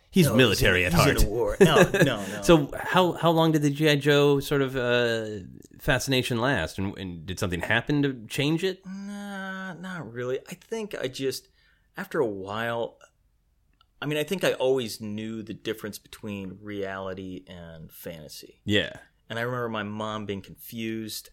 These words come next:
Speaker 2: at first <laughs> because I would draw some horrible shit.
Speaker 1: Yeah.
Speaker 2: I mean, people's heads exploding. And, um, I mean, I used to draw characters like, um, like, with spiked wheeled legs and, like, chainsaw arms
Speaker 1: Yeah.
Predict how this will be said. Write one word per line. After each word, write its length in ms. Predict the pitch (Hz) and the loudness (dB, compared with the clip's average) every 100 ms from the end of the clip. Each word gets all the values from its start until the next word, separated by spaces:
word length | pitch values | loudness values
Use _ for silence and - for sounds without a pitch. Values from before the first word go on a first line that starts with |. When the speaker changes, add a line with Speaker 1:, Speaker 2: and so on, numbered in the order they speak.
| - | -12
Speaker 2:
at 180 | 98 | -12
first 560 | - 131 139 165 - - | -6 2 4 4 0 2
<laughs> 20 | |
because 260 | 180 135 123 | 0 2 2
I 60 | 147 | 2
would 100 | 165 | 0
draw 340 | 120 120 113 | 0 -2 -2
some 380 | 107 - 104 98 - _ _ - _ | -6 -6 -8 -10 -16 _ _ -20 _
horrible 460 | - 214 220 117 - | 0 6 6 6 -4
shit. 360 | - 123 107 | -8 -4 0
Speaker 1:
Yeah. 300 | 110 101 73 - _ _ - | 4 2 0 -10 _ _ -12
Speaker 2:
I 80 | 110 | -10
mean, 200 | 107 98 | -10 -10
people's 380 | - 139 110 | -10 -8 -8
heads 240 | - 104 101 | -6 -6 -6
exploding. 720 | - - 104 98 95 92 90 | -12 -10 -6 -4 -6 -10 -12
And, 180 | 87 87 _ _ _ _ _ - | -14 -18 _ _ _ _ _ -18
um, 400 | 101 92 87 90 _ _ _ _ _ _ _ - | -14 -12 -14 -16 _ _ _ _ _ _ _ -14
I 80 | 107 | -10
mean, 300 | 107 98 98 _ _ _ _ - - | -8 -10 -12 _ _ _ _ -18 -10
I 80 | 113 | -6
used 440 | 117 151 135 113 - | -6 -8 -12 -10 -10
to 40 | |
draw 300 | 101 104 98 | -8 -6 -6
characters 720 | - 117 104 - 101 98 - | -6 -4 -4 -4 -6 -6 -8
like, 340 | 98 92 87 - _ _ _ _ _ - | -8 -8 -10 -16 _ _ _ _ _ -16
um, 400 | 107 98 95 92 _ _ _ | -10 -10 -12 -16 _ _ _
like, 240 | 117 107 | -4 -4
with 280 | 117 113 - | -4 -8 -4
spiked 540 | - - - 113 110 - | -4 -4 -2 -6 -6 -12
wheeled 560 | 107 107 107 110 113 | -8 -4 -4 -4 -8
legs 640 | 110 101 104 120 139 - - | -4 -2 -2 -4 -6 -4 -4
and, 100 | 113 | -4
like, 160 | 98 92 | -8 -8
chainsaw 580 | - 104 107 - 123 - | -8 -8 -10 -6 -6 -4
arms 160 | 131 | 0
Speaker 1:
Yeah. 240 | 123 104 | 4 4